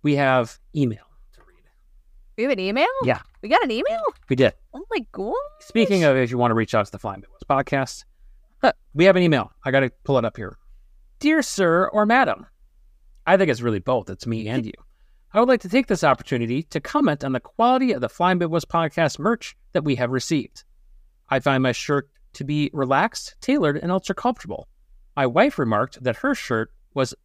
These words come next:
Speaker 1: as perfect as perfect gets. What with it being soft but stretchy, a little longer than a standard t-shirt, and figure flattering.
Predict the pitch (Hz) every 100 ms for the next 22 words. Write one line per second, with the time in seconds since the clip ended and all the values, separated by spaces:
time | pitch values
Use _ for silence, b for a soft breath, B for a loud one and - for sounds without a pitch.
0 | _ 123 120 - 277 294 - - - -
1 | 160 151 _ 98 - - - - _ -
2 | 165 143 135 147 156 147 - 151 175 175
3 | - 139 - 226 - 233 233 - - 165
4 | 220 196 190 185 156 127 - 170 170 -
5 | 165 - 170 - 202 214 370 - 113 110
6 | 92 80